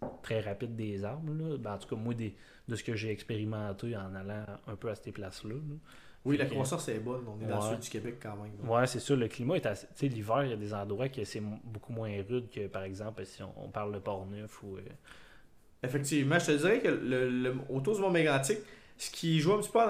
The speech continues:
Speaker 2: déf-, défaveur de ce secteur-là, c'est que ça ressemble quand même passablement à la Beauce, dans le sens où on est plus au sud, mais on est un petit peu plus en altitude
Speaker 1: Ouais,
Speaker 2: aussi,
Speaker 1: ouais,
Speaker 2: autour du
Speaker 1: ouais.
Speaker 2: Mont-Mégantic. Fait que ça se ressemble quand même, mais on est quand même plus productif, je pense, au niveau forestier,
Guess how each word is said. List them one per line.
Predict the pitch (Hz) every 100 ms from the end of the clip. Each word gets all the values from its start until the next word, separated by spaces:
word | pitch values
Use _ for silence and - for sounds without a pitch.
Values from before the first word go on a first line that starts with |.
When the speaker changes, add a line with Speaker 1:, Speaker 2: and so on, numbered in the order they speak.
| 160
Speaker 2:
déf-, | 139 135 - -
défaveur | 135 143 135 131 160
de | 151
ce | 143
secteur-là, | 135 131 127 117 139 180
c'est | -
que | 127 120 110 107 - - - -
ça | -
ressemble | - 185 185
quand | 196
même | 254 226 -
passablement | - 185 185 180 175 165 165
à | 180
la | 156
Beauce, | 156 208
dans | 156
le |
sens | 139 180 190 175
où | 151 - - -
on | 127
est | 156
plus | 139 170
au | 170
sud, | 147 208 214
mais |
on | 156
est |
un | 147
petit | 135
peu | 170
plus | 170 180
en | 165
altitude | 139 131 - 165 156
Speaker 1:
Ouais, | 120
Speaker 2:
aussi, | 117 120
Speaker 1:
ouais, | 117
Speaker 2:
autour | 117 139
du |
Speaker 1:
ouais. | 131
Speaker 2:
Mont-Mégantic. | 131 131 127 110 - 175
Fait | 147
que |
ça | 151
se | 135 151
ressemble | 139 202
quand | 170 151
même, | 202
mais | 196
on | 156
est | 139
quand | 147
même | 180
plus | 170 151
productif, | 139 135 123 - 160
je | -
pense, | 143 139 139
au |
niveau | 117 123
forestier, | 123 120 110 - - 127